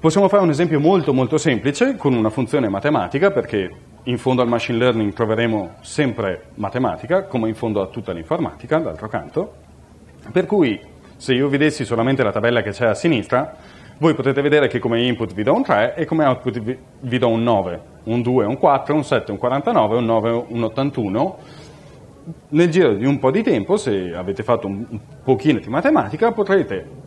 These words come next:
assumere che sia la radice, eh, mm, il, il quadrato del numero. In un modo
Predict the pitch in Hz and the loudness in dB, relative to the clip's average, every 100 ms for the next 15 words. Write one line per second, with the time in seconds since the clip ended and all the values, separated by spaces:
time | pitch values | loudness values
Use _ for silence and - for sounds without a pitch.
0 | - - - - - - - 208 208 196 | -20 -20 -20 -20 -20 -20 -4 -4 0 2
1 | 117 151 196 208 - 101 104 123 - 180 | 2 2 2 0 0 0 0 0 0 0
2 | 196 131 104 110 101 95 95 127 131 110 | 2 0 -2 -2 0 -2 0 2 4 2
3 | 101 101 98 95 95 - 147 - - 139 | -2 -4 -4 -8 -6 -2 -2 -4 -8 -2
4 | 135 165 90 90 110 95 92 92 95 85 | 0 0 -2 -4 -2 -2 -2 -4 -6 -8
5 | 76 76 - - - - - - - - | -10 -14 -20 -20 -20 -20 -20 -20 -20 -20
6 | - - - - - - - - - - | -20 -20 -20 -20 -20 -20 -20 -20 -20 -14
7 | - 156 185 202 185 123 104 | 0 2 4 4 4 2 0